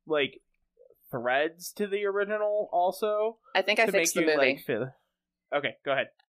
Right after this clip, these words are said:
Speaker 2: I think that if you brought in Thora Birch's character as the owner of the mo-,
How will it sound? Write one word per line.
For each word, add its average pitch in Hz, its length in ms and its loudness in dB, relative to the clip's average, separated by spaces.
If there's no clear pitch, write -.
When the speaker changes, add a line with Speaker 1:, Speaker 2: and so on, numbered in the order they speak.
Speaker 2:
I 214 80 4
think 214 200 -4
that 269 100 2
if 269 140 0
you 233 100 -2
brought 196 220 4
in 185 200 0
Thora 165 320 2
Birch's 165 320 0
character 156 420 0
as 143 120 0
the 143 160 0
owner 139 320 4
of 135 160 -2
the 135 100 2
mo-, 135 380 0